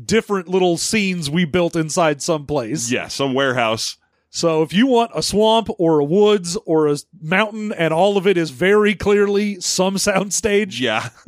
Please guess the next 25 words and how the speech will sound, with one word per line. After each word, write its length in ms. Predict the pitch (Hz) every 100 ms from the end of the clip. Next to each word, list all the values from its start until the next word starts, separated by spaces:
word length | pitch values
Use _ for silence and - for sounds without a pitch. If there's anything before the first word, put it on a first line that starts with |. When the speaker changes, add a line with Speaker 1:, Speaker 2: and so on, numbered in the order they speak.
| - -
Speaker 2:
<laughs> 680 | 294 - - - - - -
Speaker 1:
then 380 | - 240 175 147
you're 280 | 147 254 226
in 80 |
luck. 400 | 220 180 - - 311 160
Speaker 2:
It's 100 | -
a 40 | 165
lot 180 | 214 190
of 100 | -
patchy 440 | 170 160 - 147
terrain, 520 | 123 139 127 117 104
basically. 400 | 104 104 104 101
They 80 | 104
don't 100 | 147
have 100 | 160
the 60 | 147
money 220 | 143 143
to 80 | 127
completely 360 | 131 139 135 120
fill 240 | - 254
the 100 | 180
room 220 | 151 139
with 80 | 131
swamp 340 | - 143 131
plants, 420 | - 131 123 -